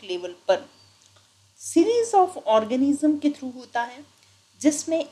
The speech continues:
एक organism दूसरे organism को खाता है और खुद किसी और के द्वारा खाया जाता है। मतलब इसमें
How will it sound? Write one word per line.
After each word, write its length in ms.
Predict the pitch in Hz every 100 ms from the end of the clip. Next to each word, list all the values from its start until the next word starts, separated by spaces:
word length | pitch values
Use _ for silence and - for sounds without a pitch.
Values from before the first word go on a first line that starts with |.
| -
एक 240 | 262 302 311
organism 760 | 285 262 277 285 285 294 285
दूसरे 420 | - 220 - 269
organism 640 | 269 254 254 247 240 254 240
को 160 | 254
खाता 460 | 240 - 190 - 226
है 180 | 262 320
और 180 | 285
खुद 320 | 285 - 370 -
किसी 260 | 311 285 277
और 260 | 208 202 202
के 60 |
द्वारा 300 | 180 196 214
खाया 480 | 254 - 233 180 165
जाता 340 | 151 139 -
है। 120 | 160 175 214
मतलब 340 | 302 453 - - - _ _ -
इसमें 420 | 262 - 370 539